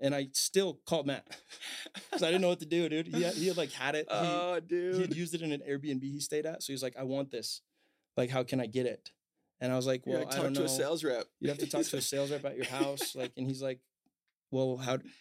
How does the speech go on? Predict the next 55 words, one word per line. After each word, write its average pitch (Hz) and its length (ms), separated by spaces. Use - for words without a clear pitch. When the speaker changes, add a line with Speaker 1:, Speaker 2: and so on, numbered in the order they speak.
Speaker 1:
are, 127 240
aren't 123 180
you 131 60
a 123 40
sales 151 280
rep?" 208 220
I'm 131 100
like, 117 160
"Well, 131 140
yeah, 147 300
but, 135 240
like, 127 100
they 151 100
need 160 100
to, 160 80
like, 135 160
see - 140
your 139 120
house." 135 500
And 135 100
he's 127 140
like, 127 160
"Can 139 160
you," 135 380
Speaker 2:
<laughs> - 260
Speaker 1:
I 147 60
was 143 80
like, 135 140
"Oh, 151 160
this 135 240
is 156 100
your 131 100
house?" 170 480
He's 135 140
like, 131 180
"Yeah." 151 200
Speaker 2:
Oh, 214 380
dude. 208 460
Speaker 1:
I'm 165 160
like, 165 200
"Wait, 151 340
what?" 170 180
Speaker 2:
<laughs> - 120
That's - 280
Speaker 1:
Yeah, 156 220
Speaker 2:
too - 140
Speaker 1:
that 190 180
was 180 120
my 202 60
Speaker 2:
classic. 208 120
Speaker 1:
second 170 280
deal. 139 220
Speaker 2:
That's 165 220
too 170 240
classic. 143 600